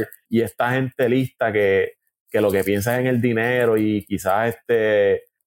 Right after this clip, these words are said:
utilizando estas sustancias en sus hijos para que lleguen, para que puedan firmar un contrato con un agente y conseguir X cantidad de dinero, que hasta cierto punto es una explotación de, del menor,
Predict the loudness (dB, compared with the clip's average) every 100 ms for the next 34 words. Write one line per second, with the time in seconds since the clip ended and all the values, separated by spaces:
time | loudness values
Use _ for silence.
0 | -4 -2 0 0 -2 -2 -2 -2 -4 -4
1 | -2 0 0 0 -2 -2 -2 0 0 -4
2 | _ -2 0 -2 -2 0 0 0 -2 -2
3 | -2 -4 -2 0 0 0 -2 0 -2 -2
4 | -4 -2 -2 0 0 0 -2 0 0 0
5 | -2 0 0 -2 -2 0 0 2 0 -2
6 | -6 -2 -2 0 0 0 0 -4 -4 -4
7 | -2 0 0 -2 -2 -2 -4 -2 0 0
8 | 0 -2 0 2 2 0 _ _ _ _
9 | _ -6 0 0 0 0 0 0 -2